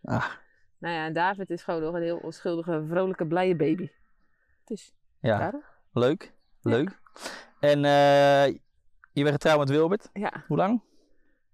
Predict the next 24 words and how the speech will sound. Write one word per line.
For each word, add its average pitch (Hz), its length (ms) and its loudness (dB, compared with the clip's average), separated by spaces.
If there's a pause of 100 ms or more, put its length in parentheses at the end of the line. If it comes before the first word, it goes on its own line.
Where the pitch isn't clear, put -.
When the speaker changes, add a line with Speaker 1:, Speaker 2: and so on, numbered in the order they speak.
(1300)
Speaker 2:
Tweeduizend 185 420 -8
elf. 240 400 -4 (460)
Speaker 1:
Tweeduizend. 214 420 -2
Speaker 2:
Negen - 160 -4
jaar. - 220 -12 (140)
<laughs> 233 560 -2 (420)
Ja, - 180 -2
dat - 220 -4
is - 100 -8
een - 120 -6
beetje - 380 -8
denken. 233 340 -4 (560)
Speaker 1:
<laughs> - 520 -6
We 123 60 -6
kunnen 120 200 2
zo 117 60 2
de 110 80 0
datum 120 260 4
even 127 120 2
opzoeken. 110 560 2
Speaker 2:
<laughs> - 140 2
Ja, 220 380 2
nee, 175 180 0
ja. 151 100 -2